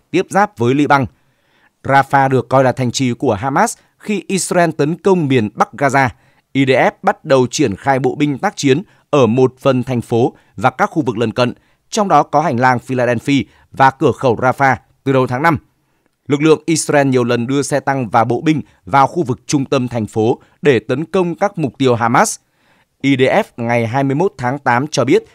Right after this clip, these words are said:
sư đoàn một trăm sáu mươi hai tiếp tục giao chiến với các đơn vị Hamas ở khu vực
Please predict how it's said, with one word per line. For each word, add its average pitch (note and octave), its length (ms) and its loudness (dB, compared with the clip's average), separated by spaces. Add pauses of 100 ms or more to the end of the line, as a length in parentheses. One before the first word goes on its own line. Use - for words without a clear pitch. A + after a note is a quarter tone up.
(200)
sư F#3+ 200 -4
đoàn C#3 220 2
một A#2+ 200 0
trăm C#3+ 220 -2
sáu B2 200 0
mươi C#3+ 120 -2
hai C3+ 200 -2
tiếp - 220 -8
tục D#3 140 -4
giao B2+ 200 -2
chiến B2 300 -2 (280)
với B2+ 200 0 (100)
các G#3 160 -4
đơn C#3+ 180 -2
vị A#2 120 -6
Hamas B2 480 -2
ở B2+ 140 0
khu - 180 -6
vực A#2 200 -6